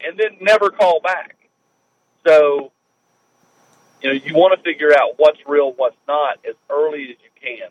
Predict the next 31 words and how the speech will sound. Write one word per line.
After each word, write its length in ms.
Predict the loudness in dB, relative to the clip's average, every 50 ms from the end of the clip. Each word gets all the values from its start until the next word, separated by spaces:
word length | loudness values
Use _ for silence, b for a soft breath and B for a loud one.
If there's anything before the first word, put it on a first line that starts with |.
| _ -12
So 80 | -12 -12 -8
I 180 | -8 -8 -8
understand 400 | -8 -10 -12 -14 -6 -4 -4 -2
why 160 | -2 -2 -4 -4
Harrison 280 | -8 -10 -12 -18 _ _ -12
Bailey 300 | -12 -12 -12 -14 -18 -20 _
did 160 | -12 -12 -12 -12
it. 60 | -14 -20 _ -10
Again, 480 | -10 -8 -6 -6 -4 -4 -4 -6 -8 _ _ _ _ _ _ _ _ _ _ _ _ _ _ -10
you 120 | -4 2
know, 360 | 4 4 4 4 2 -2 -6 _ _ _ _ _ _ _ _ _ _ _ _ _ _ _ _ _ _ _ _ _ _ 0
coaches 320 | 0 0 0 0 -4 -10 -10
across 300 | 0 2 4 4 4 2 2
college 240 | 2 2 2 2 -2
football 280 | -12 -2 0 2 2 2
are 80 | -2 _ _ _
never 320 | -4 -2 -2 -2 -2 -6 -12
going 260 | -8 -8 -8 -8 -10 _ _ _
to 160 | -20 -20 -20 _ _ _ _ _ _ _ _ _ _ _ -18 -12 -8
be 180 | -4 0 0 0
okay 360 | 0 0 0 0 0 0 0 -4
with 120 | -12 -16 _
a 140 | _ _
kid 120 | -14 -14 -10 -8
going 200 | -10 -10 -10 -12
into 120 | -20 _
the 160 | _ _ _ -2
portal 280 | 0 0 0 0 -4 -10
with 100 | -10 -4
four 200 | -4 -4 -4 -4
games 220 | -10 -18 -18